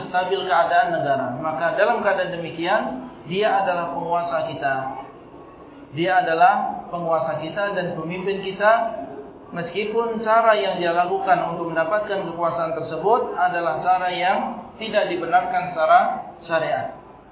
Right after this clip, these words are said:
Misalnya, seperti contoh di dalam soal ini, yaitu melakukan kecurangan sehingga dia menjadi seorang pemimpin yang terpilih. Kalau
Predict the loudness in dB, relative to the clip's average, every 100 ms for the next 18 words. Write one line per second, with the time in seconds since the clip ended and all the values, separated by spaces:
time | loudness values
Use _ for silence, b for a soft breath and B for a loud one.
0 | -20 -20 -20 -20 -20 -14 -10 -2 -2 2
1 | 4 4 2 -2 -6 -6 -4 -4 -2 0
2 | 0 -2 -2 -4 -2 -2 -2 -4 -4 -4
3 | -4 -4 -4 2 2 2 0 -2 -4 -6
4 | -6 2 2 4 0 -2 -8 -14 -18 -20
5 | -8 -6 -2 -4 -2 0 2 0 -4 -8
6 | -8 -8 -8 -8 -4 2 2 2 -2 -6
7 | -6 -8 -6 -6 -2 -2 -2 -4 -6 -6
8 | -2 -2 -2 -6 -8 -14 -18 -20 -20 -20
9 | -20 0 2